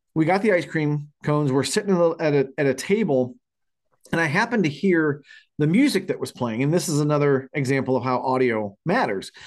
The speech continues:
And I can't remember the song, but it was some kind of, you know, old big band, you know, throwback song that was talking about, you know, you had a good day and now it's time to say goodbye. And,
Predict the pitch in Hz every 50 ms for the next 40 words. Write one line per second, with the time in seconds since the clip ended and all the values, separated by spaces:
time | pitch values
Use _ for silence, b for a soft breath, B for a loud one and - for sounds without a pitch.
0 | B B B B B B B 190 175 175 170 165 151 147 151 135 123 - - -
1 | 196 190 185 170 165 160 156 143 147 139 - - 165 156 147 143 139 135 127 120
2 | 135 135 135 147 139 131 - - - 226 269 311 302 262 - - - 190 175 170
3 | 165 165 156 151 143 143 - _ B B B B B B B 170 160 170 170 170
4 | - 175 175 180 185 185 180 170 151 135 - 180 175 175 156 151 135 151 151 151
5 | 151 156 151 156 151 151 151 147 131 - 135 - - 165 151 151 175 165 - -
6 | - 160 165 156 156 156 156 147 151 - - 160 151 147 151 151 151 151 143 147
7 | 135 - - - 143 143 143 143 147 143 139 139 143 139 139 135 - B B B
8 | B B B 156 151 151 147 139 131 - - - 143 147 151 151 143 135 156 160
9 | 147 143 131 135 147 143 143 147 147 143 143 143 143 147 143 135 123 113 117 120
10 | 123 135 143 147 143 - - - 143 143 147 147 147 143 - - 160 147 151 143
11 | 147 165 147 131 120 143 143 143 143 143 143 143 139 139 139 143 143 139 139 123
12 | 113 117 -